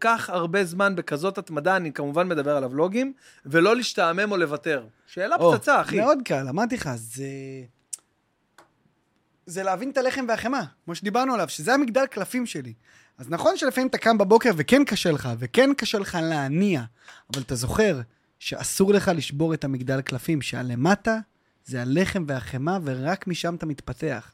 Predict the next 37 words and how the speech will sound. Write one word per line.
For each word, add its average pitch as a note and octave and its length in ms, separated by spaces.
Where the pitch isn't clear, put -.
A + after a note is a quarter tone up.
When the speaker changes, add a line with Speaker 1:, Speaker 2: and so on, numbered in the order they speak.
Speaker 2:
אסור - 260
לעצור E3+ 360
את C3 80
זה, - 140
אסור, D#3 340
אחי. G#2+ 240
זה E3+ 60
כמו A#3 120
שאתה C#4 100
תפסיק A#3+ 260
לעשות A#3+ 200
בדיקת G#3 240
חומרים. D3+ 400
אתה C3+ 80
יכול? A#3+ 300
אין F#3+ 100
Speaker 1:
אין, G#4 80
Speaker 2:
דבר C4+ 160
כזה. C3+ 320
Speaker 1:
לא, D#3+ 160
לא D3+ 60
יכול E3 280
לדמיין. C#3+ 520
Speaker 2:
אתה D3 120
מבין? F#3+ 340
אין, F4+ 300
אחי, D#3+ 200
מה? F#3+ 200
אתה C#3 80
Speaker 1:
אתה G3 100
Speaker 2:
כבר G3 100
Speaker 1:
יודע, A#3+ 140
Speaker 2:
עבר- B3 80
Speaker 1:
הופעה A3 300
שאני A3+ 180
מופיע G#3+ 400
ולא D#3+ 400